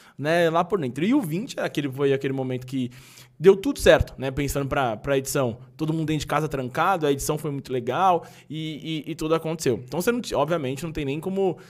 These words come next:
falar que você imaginava a repercussão que,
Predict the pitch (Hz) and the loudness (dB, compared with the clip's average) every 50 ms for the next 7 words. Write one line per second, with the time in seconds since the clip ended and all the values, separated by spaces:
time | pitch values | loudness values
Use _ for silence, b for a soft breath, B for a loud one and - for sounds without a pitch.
0 | B B B - 156 143 131 131 135 135 143 139 - 147 151 147 143 156 147 147 | B B B -6 -4 -2 -2 -2 -4 -4 -6 -4 -2 -2 -2 0 0 0 0 0
1 | 160 147 139 135 143 151 147 139 143 156 160 160 170 - - - - 135 135 143 | -2 -2 -2 -2 0 0 -2 -2 0 0 0 -2 -2 -8 -14 -20 -10 -6 -2 -2
2 | 151 139 123 151 - - 151 147 - - 131 123 123 127 135 135 - - 147 147 | -2 0 2 0 0 0 0 -6 -6 -4 -2 -2 -2 -2 -4 -8 -12 -10 -8 -6
3 | 143 135 123 | -6 -6 -8